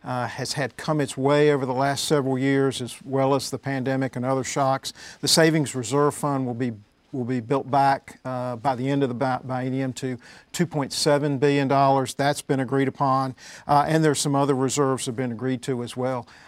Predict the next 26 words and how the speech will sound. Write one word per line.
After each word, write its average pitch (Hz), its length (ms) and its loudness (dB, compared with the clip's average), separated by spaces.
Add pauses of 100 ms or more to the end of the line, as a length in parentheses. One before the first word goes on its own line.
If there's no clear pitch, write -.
(120)
Also 160 300 2
being 185 180 0
appropriated 165 560 -2
at 147 100 -4
the 127 40 -12
same 151 320 -4
time 147 320 -6
will 127 80 -4
be 123 140 -4
roughly 131 280 -4
five 131 240 -6
point 127 240 -8
seven 139 540 -2 (100)
billion 151 380 4
dollars 135 440 0
in 120 180 -10
federal 185 580 0
funds. 113 500 -10
So, 139 420 0 (380)
uh, 131 200 0
the 123 100 -6
Senate 175 420 0
will 156 100 -2
finish 156 380 -4
the - 80 -12
budget, 139 580 -4